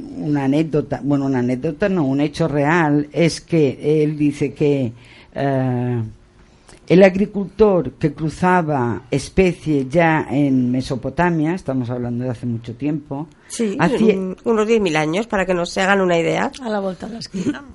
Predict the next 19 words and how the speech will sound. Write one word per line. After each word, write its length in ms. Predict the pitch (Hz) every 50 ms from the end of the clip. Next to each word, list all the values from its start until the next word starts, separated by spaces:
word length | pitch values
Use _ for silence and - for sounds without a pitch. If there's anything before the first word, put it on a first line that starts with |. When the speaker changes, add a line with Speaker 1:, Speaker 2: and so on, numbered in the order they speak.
| 202 -
Speaker 1:
Sí, 360 | 285 285 156 131 113 90 76 - - _ _ -
hacía 600 | - 156 165 - - 208 220 214 208 202 190 170 - -
lo 180 | 185 180 185 185
mismo 600 | 208 233 233 214 196 202 196 196 208 220 330 - _ _ _ _ _ _
que 180 | - 196 196 202
hoy 340 | 208 208 196 175 156 131 - -
el 140 | 156 160
investigador 1040 | 165 156 151 160 139 - - - 160 147 160 160 165 170 185 190 180 160 135 113 113 - - - - - - _ _ _ _ _ _ _ _ _ _ _ -
que 100 | - 170 160
manipula 680 | 160 151 151 160 151 147 - 156 180 185 185 175 170
genes 720 | - - 185 196 202 202 196 190 190 214 254 247 - -
con 240 | _ - 165 156 143
pipeta 640 | - 165 147 - 202 196 190 190 - 190 196 214 247 240
bajo 280 | 160 165 156 - 160
microscopio. 880 | 151 147 131 139 - 127 123 117 - - 120 110 - - - 87 85 - - - - - - _ _ _ -
Es 160 | 151 156 147
decir, 340 | 170 170 - - 190 139 -
que 100 | - 170
hace 340 | 156 - - 143 123 113